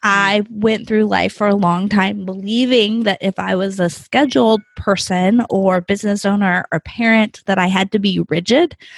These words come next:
which is incredibly untrue. And so in the last several years, I've gone through this journey where I recognize that because I was trying to be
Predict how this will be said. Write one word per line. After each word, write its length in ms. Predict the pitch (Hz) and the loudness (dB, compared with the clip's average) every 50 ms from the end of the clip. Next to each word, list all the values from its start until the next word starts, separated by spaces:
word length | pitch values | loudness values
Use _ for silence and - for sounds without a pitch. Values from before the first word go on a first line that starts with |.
| - - - - - _ _ | -20 -20 -20 -20 -20 _ _
which 180 | - 190 - 208 | -12 -6 -2 0
is 260 | 185 170 185 185 - - - | 0 0 0 -4 -6 -2 0
incredibly 760 | 196 214 - - - - 269 226 220 220 220 214 226 214 180 | 0 0 0 -4 -4 -2 0 0 0 0 0 2 2 2 4
untrue. 580 | - 190 202 208 - - 190 170 165 175 208 - - - - 311 311 269 - - - | 4 4 4 2 2 2 2 2 2 2 0 -2 -6 -14 -12 -6 -6 -6 -6 -4 -4
And 200 | 233 247 240 233 | -4 -2 -4 -4
so 460 | - 269 254 233 226 202 196 196 - - _ _ | -2 -2 0 2 2 2 0 -2 -6 -10 _ _
in 140 | - 233 233 | 0 2 2
the 40 | 220 | 2
last 360 | 214 214 208 208 196 - - - | 2 2 2 0 0 -4 -6 -6
several 340 | 226 208 196 185 175 180 | -6 -4 -2 -2 -2 0
years, 400 | 185 185 185 190 240 277 277 240 | -2 -2 -2 0 2 2 2 0
I've 140 | 233 196 190 - | -2 -6 -8 -8
gone 340 | - 185 185 185 185 190 | -8 -6 -6 -6 -8 -8
through 340 | - - 202 196 190 190 190 | -12 -12 -12 -10 -8 -10 -8
this 280 | 185 180 190 - - - | -8 -8 -8 -8 -10 -14
journey 540 | - - - 381 427 381 294 254 220 220 214 | -8 -4 -2 -2 0 2 2 2 2 0 -2
where 540 | 214 202 202 226 226 214 202 202 190 - _ | -4 -4 -2 0 0 2 2 0 0 -2 _
I 260 | - 202 208 220 233 | -2 0 2 2 2
recognize 720 | 233 214 220 214 220 - 226 208 208 190 185 185 185 190 190 | 0 0 -2 -4 -2 -2 -2 0 2 2 2 2 0 -2 -4
that 420 | - 196 190 196 196 190 190 226 - _ | -6 -4 -2 0 0 0 -2 -4 -8 _
because 720 | - 202 - - - - - - 277 269 269 277 277 254 - - | -10 -8 -8 -8 -10 -8 -4 0 2 2 2 2 0 -4 -8 -8
I 160 | 208 208 208 | -4 -4 -2
was 400 | 208 214 202 196 196 196 196 - _ - - - - _ | -2 0 0 -2 -2 -2 -4 -6 _ -20 -20 -20 -20 _
trying 440 | - - 226 214 208 208 220 220 220 - | -12 -4 -2 0 2 2 2 2 0 -2
to 280 | - - - 226 220 | -4 -2 0 0 2
be 340 | 202 196 190 185 185 196 196 | 2 2 2 2 2 0 -2